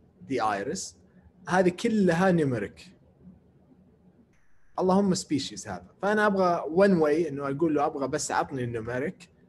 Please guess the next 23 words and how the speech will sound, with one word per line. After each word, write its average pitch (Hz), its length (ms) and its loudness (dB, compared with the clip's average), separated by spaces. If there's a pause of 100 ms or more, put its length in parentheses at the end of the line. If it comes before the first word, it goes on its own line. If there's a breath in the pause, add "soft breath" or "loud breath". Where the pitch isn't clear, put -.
(640)
يعني 110 260 -6
لو 143 140 0
عندي 151 300 -2
أكثر 139 240 -6
من 123 120 -8
كولوم 127 680 -4
مثلًا 120 360 -12 (100)
كلها، 110 680 -6
آه، 98 260 -12 (340)
آه، 82 520 -16 (260)
فاكتورز - 680 -10 (160)
أو، 92 300 -12
أو 101 120 -12
كاركترز، - 640 -14 (640 soft breath)
آه، 113 440 -12 (840)
the 139 40 0
way 143 140 0
to 143 140 -6
do 147 200 -2
it 151 120 -12
إني 127 160 -10
أقول 127 260 -6
له 131 180 -6